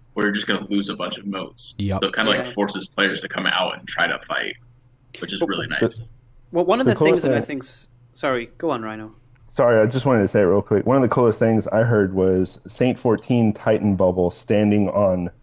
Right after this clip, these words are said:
Speaker 4: the,
Speaker 2: Mm-hmm.
Speaker 4: the moat
Speaker 1: Oh,
Speaker 4: bank,
Speaker 1: shit.
Speaker 4: draining motes.
Speaker 2: On the
Speaker 4: Can you
Speaker 2: locked
Speaker 4: imagine?
Speaker 2: bank. Yep. That's gonna be
Speaker 4: Yeah.
Speaker 2: a nightmare.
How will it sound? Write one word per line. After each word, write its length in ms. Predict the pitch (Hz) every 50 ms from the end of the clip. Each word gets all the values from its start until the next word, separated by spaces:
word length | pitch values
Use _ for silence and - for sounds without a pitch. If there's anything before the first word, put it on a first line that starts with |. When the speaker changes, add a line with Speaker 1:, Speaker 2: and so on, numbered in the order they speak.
| _ _ _ _ - - - - - -
Speaker 4:
the, 140 | 101 104 98
Speaker 2:
Mm-hmm. 380 | 120 113 113 107 117 120 120
Speaker 4:
the 320 | 123 101 95 87 85 85 - _ - -
moat 220 | 113 117 113 - - -
Speaker 1:
Oh, 60 | 85
Speaker 4:
bank, 120 | 87 - -
Speaker 1:
shit. 220 | - - 104 101
Speaker 4:
draining 360 | 98 101 101 98 98 92 95
motes. 440 | 98 95 92 87 80 - - - - -
Speaker 2:
On 120 | 117 120 117
the 80 | 110
Speaker 4:
Can 100 | 104 98
you 60 | 110
Speaker 2:
locked 120 | 110 113 104
Speaker 4:
imagine? 180 | 104 107 107
Speaker 2:
bank. 440 | 110 120 117 104 95 95 - - - -
Yep. 240 | 110 104 107 - - - - -
That's 160 | - 113 110 -
gonna 120 | - 117 117
be 60 | 113
Speaker 4:
Yeah. 80 | 101 101
Speaker 2:
a 20 |
nightmare. 760 | 95 95 98 98 101 98 - - 92 87 87 90 92 90 -